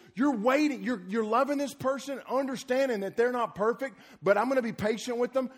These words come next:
forbearing, waiting on Jesus to work in their lives to make them more like Jesus. We've learned about that this week, young people. That's called sanctification. I'm gonna love this person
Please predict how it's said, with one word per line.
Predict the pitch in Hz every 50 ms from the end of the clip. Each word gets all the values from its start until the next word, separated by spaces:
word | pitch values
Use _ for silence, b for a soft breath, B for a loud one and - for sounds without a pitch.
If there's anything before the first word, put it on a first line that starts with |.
| B B B _
forbearing, | - 254 254 262 202 160 214 220 226 247 240 214 190
waiting | 202 233 247 226 233
on | 240 233 220 170
Jesus | 143 135 208 294 311 311 330 311 185 170 202 208 233 220 - - b b b b _
to | - 233
work | 220 190 170 190 240 269 277 - - 185
in | 214 240 233
their | 233 220 214 202
lives | 208 240 254 240 233 240 214 180
to | - 226
make | 208 208 233 247 175 -
them | 240 233
more | 208 196 220 277 285 254 208 214 226 220 B B B B
like | 165 233 233 190 156 131
Jesus. | 131 180 262 294 311 320 311 214 160 226 226 220 - B B B B B
We've | 185 254 302 294 208
learned | 208 226 285 320 330 302
about | 254 214 220 208 202 -
that | 269 285 302 302 302
this | 277 269 220 165
week, | 220 247 233 190 - 226
young | 240 247 240
people. | - 277 277 247 240
That's | 262 277 294 294 - -
called | - 240 240 240 180
sanctification. | - - - 247 262 269 - - 254 - 269 254 - 277 294 311 302 - - 165 127 B B B B B B
I'm | - 233 254
gonna | 240 226
love | 202 196 226 254 294 294 285
this | 330 311 226 -
person | - 208 208 208 196 - - 240 233